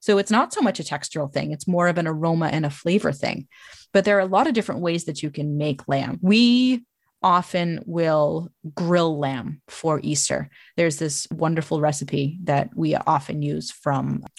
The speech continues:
Alton Brown, who was on the Food Network for years and years and years. It's a, an herb rub that you rub on the lamb, and then you roll it up and you put it on the grill. And it's really, really excellent.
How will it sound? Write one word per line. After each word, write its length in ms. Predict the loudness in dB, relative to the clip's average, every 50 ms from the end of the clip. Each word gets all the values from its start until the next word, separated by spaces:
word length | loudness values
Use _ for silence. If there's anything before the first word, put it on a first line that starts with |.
| -2
Alton 240 | 0 0 0 -2 -2
Brown, 300 | -2 -2 -2 -2 -4 -6
who 100 | -6 -6
was 160 | -6 -4 -4
on 140 | -4 -4 -4
the 80 | -4 -6
Food 240 | -6 -8 -8 -6
Network 260 | -8 -8 -8 -10 -10 -10
for 120 | -8 -8
years 260 | -4 -4 -4 -2 -2
and 100 | -2 -2
years 160 | -2 -2 -2
and 160 | -2 -2 -2 -2
years. 240 | -2 -2 -4 -6 -10 -10 -6 -4
It's 180 | -4 -2 0
a, 280 | 0 0 0 0 -2 -6 _ -20 _ _ -4
an 180 | -2 -2 -2 0 2
herb 320 | 2 4 4 4 4 2 0
rub 460 | -4 -2 2 2 2 2 2 0 -4 -10 -14 _ _
that 100 | -6 -4
you 160 | -4 -4 -4
rub 300 | 0 2 4 4 4 4
on 220 | 2 2 2 0 0
the 60 | 0
lamb, 300 | 0 0 0 0 0 -2
and 80 | -2 -2
then 100 | -2 -2
you 100 | -2 0
roll 260 | 0 0 0 0 -2
it 60 | -4
up 120 | -4 -4
and 80 | -4 -4
you 60 | -2
put 160 | -2 -2 -2
it 80 | -2 -2
on 100 | -4 -4
the 80 | -4 -2
grill. 320 | 0 0 0 0 -2 -4 _ -20 -20 -20 -14 -6
And 160 | -2 -2 -2 -2
it's 140 | -2 -6
really, 500 | -6 -4 0 2 2 4 4 2 2 0
really 340 | 0 0 0 0 0 0 -2
excellent. 440 | -4 -6 -6 -6 -6 -6 -6 -6 -8